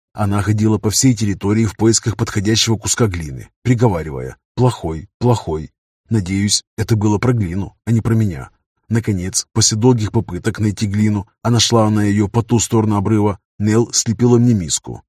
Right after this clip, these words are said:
которая два дня сушилась на солнце. Когда я вновь растопил немного перетопленного жира и, отлив в чашку, зажёг его, дети смотрели на это как на чудо. На эмоциях Нел даже потёрлась об меня носом,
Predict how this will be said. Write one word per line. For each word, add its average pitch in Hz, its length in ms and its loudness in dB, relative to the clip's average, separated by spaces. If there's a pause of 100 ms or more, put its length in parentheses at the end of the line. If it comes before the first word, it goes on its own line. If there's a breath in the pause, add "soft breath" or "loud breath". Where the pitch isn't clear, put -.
(120)
которая 117 420 0
два 92 300 0
дня 104 240 -2
сушилась 104 540 0
на 110 60 2
солнце. - 540 -4 (340)
Когда 117 260 4
я 123 160 6
вновь 87 320 -6
растопил 113 480 0
немного 110 440 2
перетопленного 107 720 0
жира 101 360 -2 (180)
и, 120 140 0
отлив 113 420 0
в - 100 -12
чашку, 87 560 -4
зажёг 95 500 -2
его, 107 320 -2 (220)
дети 104 300 -2
смотрели 117 460 2
на 113 120 2
это 113 280 0
как - 320 -4
на 120 160 0
чудо. - 440 -6 (680)
На 113 180 2
эмоциях 104 540 0
Нел 120 200 4
даже 113 280 2
потёрлась 107 540 0
об 95 120 -4
меня 113 200 4
носом, 95 420 -4